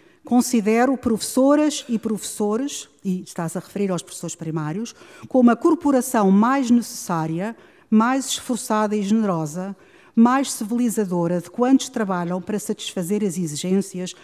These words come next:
de um Estado democrático." Ah, uma tese que o Savater defende é que educar é um ato filosófico por excelência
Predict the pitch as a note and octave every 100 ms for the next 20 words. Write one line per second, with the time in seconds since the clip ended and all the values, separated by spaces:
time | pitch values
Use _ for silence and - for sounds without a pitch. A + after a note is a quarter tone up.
0 | - - G3+ A#3 - F#3+ D#3 C#3 C#3+ -
1 | F#3 F3 E3+ D#3 - - - - _ _
2 | _ _ _ _ _ _ _ _ _ _
3 | - _ _ _ _ _ _ _ - B3
4 | B3 B3 D4+ D4+ C#4 C4 B3+ B3 A#3 G#3+
5 | - - A3+ - G3+ G3+ G3 F3 - -
6 | A3 A#3 A3 B3 A#3+ G#3+ G#3+ - G#3+ G#3+
7 | - B3 A3+ A3+ F#3 D3+ D3 D3+ - _
8 | _ A3 A3 A3 - - G#3+ F#3+ F3 -
9 | - A3+ G3+ F3 F3 D3 E3 - - -
10 | - G#3 F3 - C3+ B2+